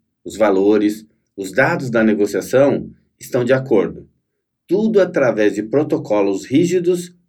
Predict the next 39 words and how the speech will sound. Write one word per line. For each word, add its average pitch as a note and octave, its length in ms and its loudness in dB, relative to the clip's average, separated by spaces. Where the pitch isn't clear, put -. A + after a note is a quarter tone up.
e C3 80 0
uma C#3+ 180 0
conferência A#2 600 0
digital. F2 580 -8
E C3 80 0
o B2+ 80 0
que C#3+ 120 2
isso C#3 280 2
tem A#2+ 120 0
a A2+ 60 2
ver A#2 180 0
com A#2+ 140 -4
o A2+ 60 -2
Drex? A#2 480 -2
Tudo. - 480 -4
Sabe A2+ 300 -2
aquela G#2 240 0
compra A2+ 300 0
de G2+ 80 -4
um G#2 100 0
terreno, A2+ 560 -2
de F#2+ 100 -4
um G#2+ 40 2
imóvel F#2+ 680 0
ou F3 120 2
de D#3 100 2
um A2 100 2
carro? C#3+ 500 -2
Que - 140 -2
antes D#3 280 2
você A#2 720 0
precisava A#2+ 800 -2
assinar B2 680 -2
um A#2 100 -2
documento B2+ 720 0
de D3+ 80 0
transferência C#3+ 600 0
de C3 80 -2
propriedade C3 760 -2